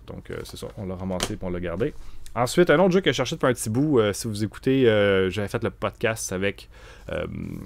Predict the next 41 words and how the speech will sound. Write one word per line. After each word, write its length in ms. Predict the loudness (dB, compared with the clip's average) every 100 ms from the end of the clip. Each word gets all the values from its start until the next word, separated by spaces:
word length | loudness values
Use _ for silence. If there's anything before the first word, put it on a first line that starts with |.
| -10 -10 -10
avec, 320 | -6 -6 -2
euh, 160 | -2 0
Gamer 280 | 2 2 2
en 60 |
série, 400 | 2 -2 -2 -2
donc, 260 | -2 -4 -2
euh, 260 | -2 -2 -4 -2
Original 380 | 0 2 2 2
Gamester 340 | 0 0 -2 -2
Hicks. 120 | -4 -8 -6
Euh, 100 | -6
donc, 200 | -6 -6
vous 260 | -8 -8 -6
pouvez 180 | 0 2
aller 100 | 4
voir 220 | 2 2
ce 80 | -2
podcast-là 480 | -2 -2 -2 0
où 40 | 0
j'étais 220 | 0 -2
dedans, 260 | 2 2 4
mais 200 | 4 4
il 20 |
y 40 |
a 20 |
aussi 260 | 2 -2 2
d'autres 220 | 4 6
gens 160 | 4 4
qui 80 | 0
ont 80 |
fait 140 | 0 -2
des 100 | 0
podcasts, 420 | -2 0 0 2
donc 200 | 0 0
quelqu'un 240 | -2 -2
qui 100 | -2
a 20 | -2
développé 400 | -2 0 0 0
des 140 | 0
jeux 100 | 0
vidéo, 240 | 0 0